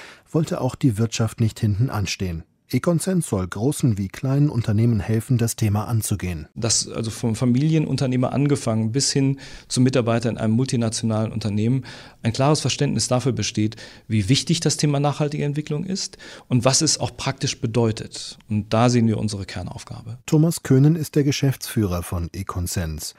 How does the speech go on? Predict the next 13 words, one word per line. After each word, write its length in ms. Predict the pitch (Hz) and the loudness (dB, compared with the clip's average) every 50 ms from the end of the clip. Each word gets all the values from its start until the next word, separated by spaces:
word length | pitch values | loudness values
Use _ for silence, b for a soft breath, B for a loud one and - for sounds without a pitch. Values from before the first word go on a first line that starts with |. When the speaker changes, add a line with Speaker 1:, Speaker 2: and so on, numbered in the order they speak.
| B B B B B B - | B B B B B B -2
Speaker 1:
Der 120 | 107 101 | -2 -2
Verein 440 | - - 120 - - 107 123 143 147 | 0 -2 -4 -2 0 2 4 4 4
bietet 400 | 139 151 - - 107 92 - - | 4 2 0 0 -2 -2 -2 -2
Workshops 580 | 92 101 104 120 - - - 160 156 147 - - | -4 -2 -2 -2 -4 -4 -4 -4 -4 -4 -6 -10
an 260 | - - 139 135 135 | -6 -2 0 2 2
und 180 | 127 113 104 131 | 2 2 2 0
diskutiert 520 | 123 - - 131 110 - - 170 - - | -2 0 -2 -4 -2 0 -2 -2 0 -2
mit 140 | 131 120 - | -4 -4 -2
Vertretern 560 | - 104 - - 127 139 - 147 131 107 101 | -4 -6 -4 -2 -2 0 2 2 2 2 0
aus 240 | 92 92 - - - | -2 -4 -6 -6 -4
Zivilgesellschaft 920 | - 110 101 113 127 135 120 117 104 95 104 101 101 - - 113 104 - | -4 -2 0 2 2 2 2 2 0 0 0 -2 0 0 0 -2 -2 0
und 140 | 110 113 101 | -2 0 0
Wissenschaft. 680 | 113 123 - - 117 107 - 101 80 - - - - | 0 0 0 0 -2 -2 0 -2 -4 -6 -10 -16 -20